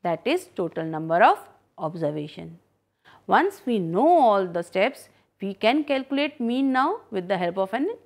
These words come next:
example by assume mean method.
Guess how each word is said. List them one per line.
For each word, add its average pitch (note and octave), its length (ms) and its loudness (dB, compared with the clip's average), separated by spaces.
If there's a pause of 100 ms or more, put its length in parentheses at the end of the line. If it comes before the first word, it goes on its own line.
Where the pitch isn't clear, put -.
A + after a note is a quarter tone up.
(100)
example F3 640 -4 (380)
by B3+ 240 4
assume G#3 400 -2
mean D4 340 -2
method. E3+ 440 -8